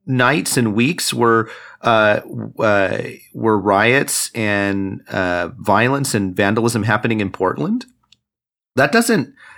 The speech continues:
uh, th-, clearly thousands of people were engaged with that. At the, in Minneapolis, the same thing. Like,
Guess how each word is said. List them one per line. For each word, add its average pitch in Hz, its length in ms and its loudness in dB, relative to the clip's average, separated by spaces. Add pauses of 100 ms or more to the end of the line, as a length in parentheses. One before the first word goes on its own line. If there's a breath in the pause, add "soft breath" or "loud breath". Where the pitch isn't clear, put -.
(200 loud breath)
uh, 117 120 -6
th-, 120 280 -4
clearly 202 380 4
thousands 131 460 2
of 113 80 0
people 120 280 -2
were 107 160 2
engaged 95 460 0
with 92 140 -2
that. 117 280 2
At 107 120 0
the, 107 240 -2
in 127 160 2
Minneapolis, 143 720 2
the 131 80 -2
same 117 300 -2
thing. 143 360 0
Like, 120 300 2